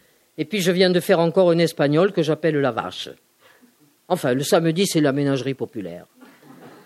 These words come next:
Alors vous comprendrez sans peine que je suis épuisé et que je n'ai plus du tout la force de vous raconter le rêve dont je vous parlais l'autre jour. D'ailleurs, si c'est pour être interrompu toutes les cinq minutes, hein. Je vous écrirai demain,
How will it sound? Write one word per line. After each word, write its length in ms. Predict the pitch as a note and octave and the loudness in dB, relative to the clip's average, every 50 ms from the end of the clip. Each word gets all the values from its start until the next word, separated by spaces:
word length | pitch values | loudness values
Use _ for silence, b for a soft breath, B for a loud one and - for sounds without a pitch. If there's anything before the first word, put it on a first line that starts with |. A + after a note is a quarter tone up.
| - - - | -12 0 2
Alors 220 | D#3+ G3 G#3+ G#3+ | 4 6 6 4
vous 100 | G3 F#3+ | 2 2
comprendrez 480 | - F#3+ F#3+ E3 F3 G3 F#3 F3+ F#3+ E3+ | 2 2 2 4 2 2 4 4 2 0
sans 200 | - F3 E3 D#3+ | 2 0 0 2
peine 200 | - G3+ G3+ E3+ | 2 0 0 0
que 120 | - - | -2 -8
je 60 | D3 | -10
suis 200 | - - F3 D3+ | -6 -6 -2 -2
épuisé 580 | D#3+ D3+ - C#3+ C3 B2 A#2 D#3+ F#3 G#3+ - - - | -2 -2 -2 -6 -6 -2 2 2 2 2 2 -2 -4
et 80 | E3+ D#3+ | -8 -6
que 120 | - F#3+ | -6 -6
je 100 | E3+ D#3+ | -4 -2
n'ai 100 | E3+ E3 | -2 -4
plus 180 | D#3 - G3+ G3 | -4 -4 -6 -6
du 120 | E3 E3 | -6 -8
tout 140 | - F3+ F3+ | -6 -2 0
la 120 | E3+ D#3 | 0 0
force 240 | C#3+ - G3+ G3+ F#3 | 0 0 -2 -2 0
de 80 | E3 E3+ | -2 -2
vous 100 | D#3 D#3 | -2 -2
raconter 580 | D#3 D#3+ - D#3+ D3+ D3 - F#3 F#3+ G3 F#3+ F3 | -2 -2 -2 -2 -4 -2 0 2 2 4 4 2
le 120 | E3+ E3 | 2 0
rêve 260 | D#3 D#3+ E3 F#3+ F3+ | 0 0 0 -2 -2
dont 200 | F3+ D#3 E3 D#3 | -2 -2 -2 -4
je 120 | C#3+ C#3+ E3 | -2 -4 -6
vous 140 | D#3+ E3 D3 | -6 -6 -4
parlais 300 | - D3 C#3+ D3+ D#3 C#3 | -4 -4 -2 -2 -2 -4
l'autre 280 | C3+ B2+ - - B2 | -4 -6 -6 -8 -8
jour. 200 | G#2+ G#2+ A2 G#2+ | -8 -8 -8 -6
D'ailleurs, 280 | A2+ C3 C#3+ D3+ C3+ - B B B B B B B | -4 -2 -2 -2 -2 -2 B B B B B B B
si 180 | - - - F#3 | -12 -4 -4 -2
c'est 160 | - - F3+ | 0 0 0
pour 240 | D#3+ - E3 D#3+ E3 | 0 0 0 0 0
être 140 | D#3+ - D3+ | 0 0 0
interrompu 500 | D3+ D3+ D3 D#3 B2+ C3+ C3 C3 E3+ E3+ | -2 0 0 -2 -2 -2 -4 -4 -6 -8
toutes 200 | - C3+ A#2+ - | -8 -8 -8 -8
les 100 | C3 A#2+ | -8 -8
cinq 180 | - - B2+ | -6 -6 -6
minutes, 380 | A#2 A2 G#2 G#2 C3 E3 - _ | -6 -6 -8 -8 -10 -10 -12 _
hein. 120 | G2+ A2+ C3 C3 _ - _ b b b b b b b b b b | -18 -20 -20 -20 _ -20 _ b b b b b b b b b b
Je 100 | - F#3+ | -2 0
vous 160 | F#3+ A3 G#3+ | 2 2 2
écrirai 360 | A3+ - - A3 G#3 G3 A3 G#3 | 0 0 -2 -2 2 2 2 4
demain, 400 | F#3+ G3+ G3 F#3 D#3+ D3 C3 | 4 4 4 4 2 0 -2